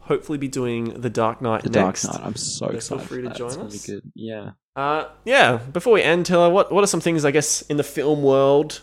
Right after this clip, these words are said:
Speaker 1: or even T V show world that you're looking forward to the, the next period
Speaker 2: Um,
Speaker 1: of time?
Speaker 2: definitely Oppenheimer. Really keen for
Speaker 1: Mm.
Speaker 2: that. Love Cillian Murphy. Such a great actor, and it's, like, a really important,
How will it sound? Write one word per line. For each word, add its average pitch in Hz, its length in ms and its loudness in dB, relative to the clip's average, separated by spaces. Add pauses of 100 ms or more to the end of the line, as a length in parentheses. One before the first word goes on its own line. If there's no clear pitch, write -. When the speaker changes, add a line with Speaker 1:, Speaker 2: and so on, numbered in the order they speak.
Speaker 1:
or 120 200 2
even 120 180 -4
T 139 220 -10
V 135 80 -6
show 131 200 -2
world 123 200 2
that 101 60 -4
you're 113 120 0
looking 123 200 -2
forward 117 320 -4
to 107 280 -6 (140)
the, 113 100 -10 (120)
the 107 140 -8
next - 460 -10 (580)
period 127 200 4
Speaker 2:
Um, 135 220 10
Speaker 1:
of 107 120 0
time? 107 80 -4 (340)
Speaker 2:
definitely 127 640 2
Oppenheimer. 110 800 0
Really 104 300 0
keen 107 240 -6
for 123 120 -6
Speaker 1:
Mm. 120 40 -2
Speaker 2:
that. 104 300 -4
Love 107 180 2
Cillian 107 380 -6
Murphy. 104 340 -6
Such - 320 -10
a - 20 -20
great 98 320 -8
actor, - 380 -10
and 104 360 -8
it's, - 180 -4
like, 123 140 2
a 117 60 -2
really 110 240 4
important, 101 640 -2